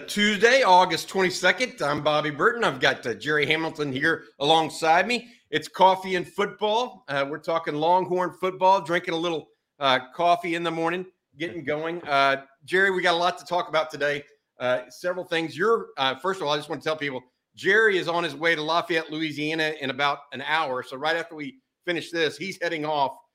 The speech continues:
Speaker 1: Uh, so he's gotta get, go over to see
Speaker 2: Send that
Speaker 1: Dominic
Speaker 2: beef jerky,
Speaker 1: McKinley.
Speaker 2: send that beef jerky super chat money.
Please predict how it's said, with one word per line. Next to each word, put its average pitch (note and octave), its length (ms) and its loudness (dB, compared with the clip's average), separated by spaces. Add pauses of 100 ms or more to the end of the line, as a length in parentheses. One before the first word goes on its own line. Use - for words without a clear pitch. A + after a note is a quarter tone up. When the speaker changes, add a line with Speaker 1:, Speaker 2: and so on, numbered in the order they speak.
(260)
Speaker 1:
Uh, B2+ 340 -4
so C3+ 280 -4
he's D#3+ 160 -10
gotta D#3+ 160 -4
get, D3+ 240 -12
go E3+ 120 -2 (100)
over E3 160 2
to C#3+ 80 -4
see A#3 180 0
Speaker 2:
Send C4 40 4
that A#3+ 160 10
Speaker 1:
Dominic A3+ 140 6
Speaker 2:
beef - 80 -2 (100)
jerky, A3+ 220 6
Speaker 1:
McKinley. E3 180 -6
Speaker 2:
send A#3 240 -4
that A#3+ 200 4
beef G#3+ 220 -2
jerky G#3+ 360 2
super F#3+ 360 -4
chat D3+ 280 4
money. C#3 360 -2